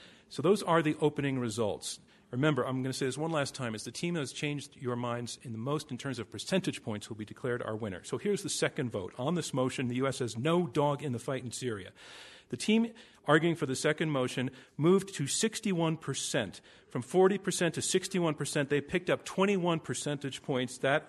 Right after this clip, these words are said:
is the number to beat. Let's see. The team against the motion, the first vote was twenty-eight percent. The second vote was thirty-three percent.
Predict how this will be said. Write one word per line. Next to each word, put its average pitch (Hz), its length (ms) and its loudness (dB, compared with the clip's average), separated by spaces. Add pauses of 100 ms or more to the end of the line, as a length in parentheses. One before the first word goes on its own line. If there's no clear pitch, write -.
is 151 300 2
the 160 100 -2
number 151 300 2
to - 160 -6
beat. 123 520 0 (640)
Let's 123 240 0
see. 156 280 2
The 113 80 0
team 156 240 0
against 147 500 4
the 180 80 4
motion, 156 440 4
the 123 60 0
first 151 360 -2
vote 151 180 4
was 123 140 -2
twenty-eight 165 600 0
percent. 165 520 -2 (380)
The 123 80 -4
second 151 380 2
vote 135 220 2
was 117 240 -4
thirty-three 139 540 -2
percent. 143 560 -4